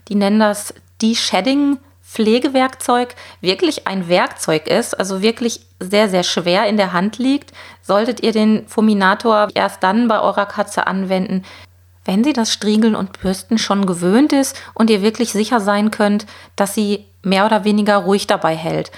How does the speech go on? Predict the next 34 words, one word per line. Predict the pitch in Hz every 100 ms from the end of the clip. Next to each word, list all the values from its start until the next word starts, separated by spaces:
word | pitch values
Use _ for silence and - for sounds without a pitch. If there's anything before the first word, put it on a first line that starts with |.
| - - _ _ -
Und | 196 185
wenn | 320
eure | 392 208 180
Katze | - 185 - 190 180
wirklich | 196 196 175 -
ruhig | 185 214 -
beim | 262
Striegeln | 262 - 254 233 240
mit | 233 226
dem | 214
Furminator | 214 208 190 185 -
hält, | 160 170 247 403 - - -
dann | 240
solltet | 233 262 269 -
ihr |
den | 262 240
Furminator | - 233 226 214 214 220 214
nur | 208 -
ein- | 190 202
bis | -
zweimal | - 180 190 196
pro | - 190
Woche | 190 - -
anwenden. | 180 170 156 - 160 - - - -
Denn | 190 196
bei | 185 180
diesem | 202 220 277 269 233
Gerät | 208 180 180 220 233 - _
ist | - 220 -
zu | -
viel | 214 - 214 190
wirklich | 175 214 285 -
zu | -
viel | 254 - 247 262